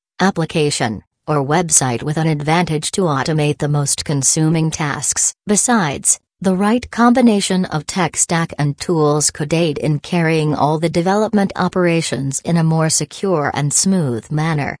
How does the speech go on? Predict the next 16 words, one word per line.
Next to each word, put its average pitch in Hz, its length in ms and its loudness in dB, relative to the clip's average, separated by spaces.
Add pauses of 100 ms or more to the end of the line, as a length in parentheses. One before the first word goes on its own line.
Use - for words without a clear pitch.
(120)
Also, 147 580 2 (220)
the 160 120 0
model 165 440 2
would 156 120 0
help 143 400 -2
Q 214 380 2
A 254 160 2
engineers 175 640 0
to 156 140 0
assist 151 420 2
developers 170 760 0
on 151 200 0
deployments 160 760 -2
and 165 140 -2
infrastructure-related 175 1300 0
provisions. 151 720 -2